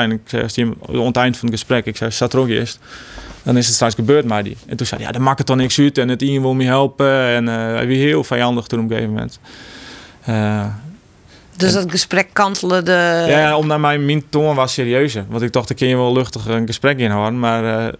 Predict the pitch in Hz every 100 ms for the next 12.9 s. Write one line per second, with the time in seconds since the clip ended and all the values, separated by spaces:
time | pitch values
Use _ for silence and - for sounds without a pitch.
0 | - 151 135 127 117 117 113 - - 120
1 | 123 127 107 - 107 104 - - - 123
2 | 113 113 120 120 123 117 127 127 127 123
3 | 123 123 120 127 123 123 117 117 120 117
4 | 117 120 131 117 107 107 110 110 110 -
5 | - 120 117 127 120 - 120 113 113 110
6 | - 113 110 - - - - - - 113
7 | 113 113 113 - 117 113 107 120 110 -
8 | 123 120 131 127 123 117 - 123 113 120
9 | 113 117 113 - - 127 123 110 107 107
10 | 110 113 120 110 110 _ - - - -
11 | 123 113 117 117 110 117 110 117 127 127
12 | 98 101 104 117 120 110 - 131